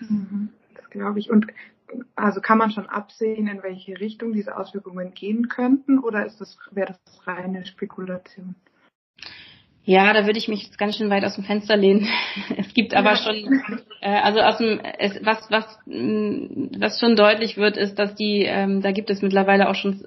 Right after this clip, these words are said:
Speaker 2: schon Zahlen zu, die ich jetzt nicht im Detail die, die, ähm, wiedergeben kann, aber die, die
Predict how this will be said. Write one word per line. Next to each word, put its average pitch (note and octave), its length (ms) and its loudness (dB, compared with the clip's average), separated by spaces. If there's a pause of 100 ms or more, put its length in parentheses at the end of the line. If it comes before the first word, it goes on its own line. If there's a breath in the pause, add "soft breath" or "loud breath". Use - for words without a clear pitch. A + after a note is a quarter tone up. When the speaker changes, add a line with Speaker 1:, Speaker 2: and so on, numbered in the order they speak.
Speaker 2:
schon G3+ 260 -6
Zahlen G3+ 380 2
zu, G3+ 120 -4
die F#3 80 2
ich G3 100 0
jetzt F#3+ 160 -4
nicht G3 140 -2
im G3 100 2
Detail F#3+ 340 2
die, G3 240 2
die, - 220 -8
ähm, F#3 480 -8 (640 loud breath)
wiedergeben F#3+ 500 4
kann, F#3+ 260 0
aber F#3+ 200 2
die, G3 320 4
die G3 400 4